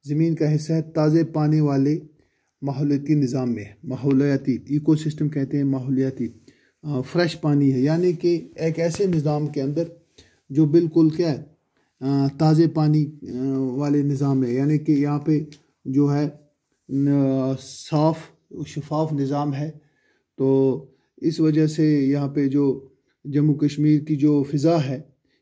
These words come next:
ये बिल्कुल साफ़, अ, और बिल्कुल आलूदगी के बगैर है। तो इसका जो,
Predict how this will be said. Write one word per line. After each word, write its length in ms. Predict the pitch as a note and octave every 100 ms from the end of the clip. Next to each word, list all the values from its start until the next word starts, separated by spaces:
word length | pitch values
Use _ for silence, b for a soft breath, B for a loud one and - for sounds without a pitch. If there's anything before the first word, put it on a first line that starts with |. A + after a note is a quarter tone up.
| -
ये 100 | C#3
बिल्कुल 580 | C3+ D#3 D#3 D3 C#3 D3
साफ़, 440 | - D3 D3 D#3 - - _ _ _ _ _
अ, 400 | - C3+ C3+ C3 C#3
और 240 | C#3 C3+
बिल्कुल 580 | C3+ D#3 D3+ D3 C#3 B2
आलूदगी 640 | - C#2+ - C#3 C#3+ C#3 D3+
के 140 | D#3
बगैर 340 | C3 C#3+ D3 D#3
है। 100 | D3+
तो 180 | D3
इसका 280 | D3 - E3
जो, 420 | D3+ D#3 D3+ -